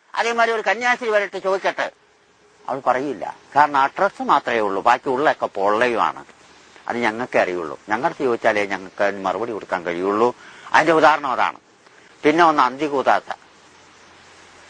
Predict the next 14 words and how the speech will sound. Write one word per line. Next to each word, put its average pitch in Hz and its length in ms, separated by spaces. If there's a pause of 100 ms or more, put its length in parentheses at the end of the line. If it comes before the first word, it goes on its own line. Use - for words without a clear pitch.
(160)
ഇവിടെ 165 160
നമുക്ക് 214 280
എല്ലാ 233 260
മതക്കാർക്കും 220 680
സ്വർഗവും 202 420
നരകവും 180 380
ഒക്കെ 170 140
ഉണ്ട്. 143 200 (1120)
അതായത് 123 200
ഹിന്ദുമതം, 147 460
ബുദ്ധമതം, 147 460
ജൈനമതം, 147 540
സിഖ് 156 240
മതം, 147 260